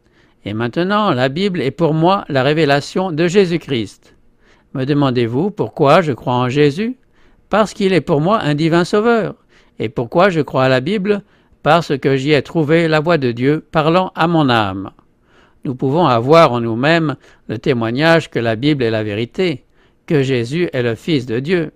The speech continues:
Nous savons que nous ne suivons pas des fables habilement conçues.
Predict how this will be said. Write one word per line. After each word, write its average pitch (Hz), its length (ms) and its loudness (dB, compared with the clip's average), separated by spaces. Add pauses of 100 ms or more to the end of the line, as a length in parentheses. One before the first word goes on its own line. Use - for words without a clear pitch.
(640)
Nous 185 120 -2
savons 160 460 2
que 151 100 -4
nous 143 140 0
ne 120 120 0
suivons 127 360 -2
pas 151 240 2
des 110 160 -4
fables 151 520 0
habilement 127 520 -2
conçues. - 540 -6